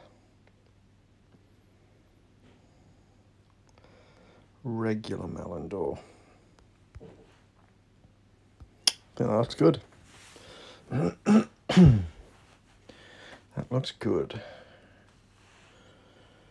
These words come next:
Beautiful. There's our two blue matches that we need. Um, I'll do this one. It might, uh, I was kinda hoping that wouldn't happen, but...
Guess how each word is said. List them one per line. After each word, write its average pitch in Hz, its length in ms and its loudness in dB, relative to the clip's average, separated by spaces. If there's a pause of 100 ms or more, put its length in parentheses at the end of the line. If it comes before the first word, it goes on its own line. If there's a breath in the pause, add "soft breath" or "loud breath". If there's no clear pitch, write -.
(420 loud breath)
Beautiful. - 500 -8 (1040 loud breath)
There's 113 220 -2
our 107 100 0
two 113 180 -2
blue 113 220 0
matches 117 380 -4
that 107 100 -2
we 110 80 -2
need. 156 300 0 (1120 soft breath)
Um, 110 500 -2
I'll 104 80 -4
do 120 160 -4
this - 300 -4
one. 80 280 -2 (160)
It 92 140 -6
might, 92 220 -2 (400)
uh, - 40 -8
I 65 300 -12 (960 loud breath)
was - 100 -14
kinda 123 180 -4
hoping 110 280 -2
that 107 160 0
wouldn't 110 260 -4
happen, 113 380 -4
but... 117 180 -2